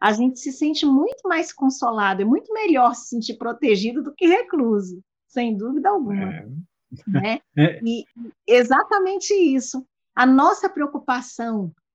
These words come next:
Speaker 1: né, celebrando o nascimento do Cristo, é, os seus ensinamentos,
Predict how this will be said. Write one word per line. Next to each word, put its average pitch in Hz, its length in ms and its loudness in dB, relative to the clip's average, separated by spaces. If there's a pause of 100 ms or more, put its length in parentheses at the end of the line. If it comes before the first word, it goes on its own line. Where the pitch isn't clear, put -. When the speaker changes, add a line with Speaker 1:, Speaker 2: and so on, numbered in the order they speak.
(120)
Speaker 1:
né, 220 300 -4
celebrando 254 1000 0
o - 20 -4
nascimento 208 640 -8
do 180 140 -12
Cristo, 233 760 -4 (580)
é, 214 340 2
os 233 180 -2
seus 262 240 0
ensinamentos, 226 1300 -2